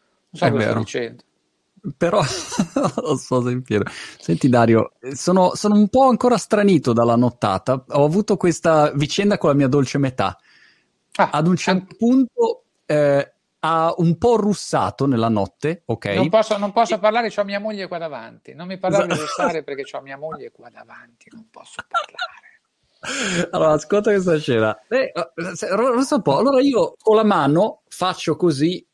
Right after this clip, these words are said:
Speaker 2: come dire, per,
Speaker 1: Sì,
Speaker 2: per dare
Speaker 1: certo.
Speaker 2: il cucino e dire, eh, "Dai, vediamo se si
Speaker 1: Un attimino.
Speaker 2: ferma." E mentre io avvicino la mano, lei all'improvviso la prende al volo così e mi dice: "Sono sveglia." E dico: "Eh, ma se sei
Speaker 1: È impossibile,
Speaker 2: sveglia"
Speaker 1: stai russando.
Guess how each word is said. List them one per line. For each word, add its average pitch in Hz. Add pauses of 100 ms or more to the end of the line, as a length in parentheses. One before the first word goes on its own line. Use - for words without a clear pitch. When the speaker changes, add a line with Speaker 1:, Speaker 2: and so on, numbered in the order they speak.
Speaker 2:
come 131
dire, 131
per, 120
Speaker 1:
Sì, 143
Speaker 2:
per 117
dare 139
Speaker 1:
certo. 120
Speaker 2:
il - (120)
cucino 135
e 117
dire, 117
eh, 101 (220)
"Dai, 113
vediamo 131
se 123
si -
Speaker 1:
Un 117
attimino. 165
Speaker 2:
ferma." -
E -
mentre 247
io 214 (100)
avvicino 147
la 151
mano, 135
lei 202 (100)
all'improvviso 226
la 233
prende 285
al 190
volo 175
così 139 (240)
e 170
mi 180
dice: 143
"Sono 220
sveglia." 117 (600)
E 165
dico: 139
"Eh, -
ma 120
se -
sei 165
Speaker 1:
È 165
impossibile, 156
Speaker 2:
sveglia" 165
Speaker 1:
stai 135
russando. 143